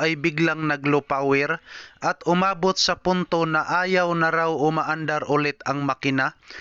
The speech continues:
Sabayan niyo ako mga kaalbularyo at observe lang po kayo.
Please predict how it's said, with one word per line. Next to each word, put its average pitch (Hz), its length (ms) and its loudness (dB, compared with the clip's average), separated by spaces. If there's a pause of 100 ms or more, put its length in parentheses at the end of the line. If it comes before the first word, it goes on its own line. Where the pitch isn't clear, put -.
(140)
Sabayan 190 720 0
niyo 190 160 2
ako 180 320 2
mga 170 320 0
kaalbularyo 165 880 0 (240)
at 160 240 -2
observe 170 560 0
lang 165 240 -2
po 131 240 -2
kayo. 156 320 2